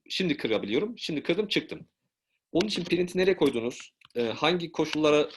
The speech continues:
neyden önce yaptınız? Bunlar çok önemli. Bunları biraz daha detaylı inceleyebilirsiniz. Bir de yani çok kurcalayın. Bunları mesela kendiniz de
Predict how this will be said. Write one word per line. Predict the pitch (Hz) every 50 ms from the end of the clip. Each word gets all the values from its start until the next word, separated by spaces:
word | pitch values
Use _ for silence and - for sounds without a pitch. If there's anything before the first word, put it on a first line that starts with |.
| _ _ _ _ _ _ - - _ _ _ _ _ _ -
neyden | 120 131 143 160 160
önce | 160 147 139 135 131
yaptınız? | 127 123 - 131 127 160 196 - - - - - _ _ _
Bunlar | 143 151 165 156
çok | - 180 -
önemli. | 131 110 98 95 123 175 294 - _ _ _ _ _ _ _ _ - - _ _ _ _ _ _ _ _ _ _ _ _ _ _ _
Bunları | 160 151 143 139 147 175 175 - - _ _ _ _ _ _ _ _
biraz | 156 143 117 110 104
daha | 117 135 143
detaylı | 139 127 - 127 123 139
inceleyebilirsiniz. | - 131 120 123 120 120 117 101 95 - - 202 - - _ _ _ _ _ _ _ _ _
Bir | 156 165
de | 208 220 - - - _ _ _ _ _ _ _ _ _ _ _ _ _ _
yani | 135 147 147 -
çok | - 196 190 - -
kurcalayın. | - 170 156 147 175 170 196 180 135 151 233 - _ _ _ _ _
Bunları | _ 170 80 139 139 139 139 139
mesela | 131 - 139 135 -
kendiniz | - 139 135 139 139 139 131 120
de | 117 110 - -